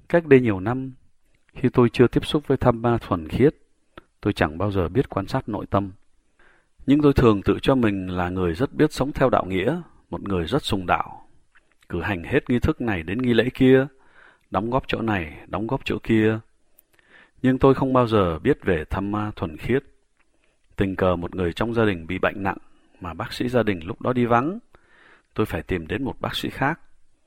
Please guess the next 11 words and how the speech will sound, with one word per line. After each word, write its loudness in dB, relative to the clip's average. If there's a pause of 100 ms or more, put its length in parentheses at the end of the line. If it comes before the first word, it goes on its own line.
(420)
Vị -4
bác 0
sĩ -4
mới 4
này 2
rất 0
nổi 0
tiếng, 2 (340)
nhưng -2
rất -2
bận. 0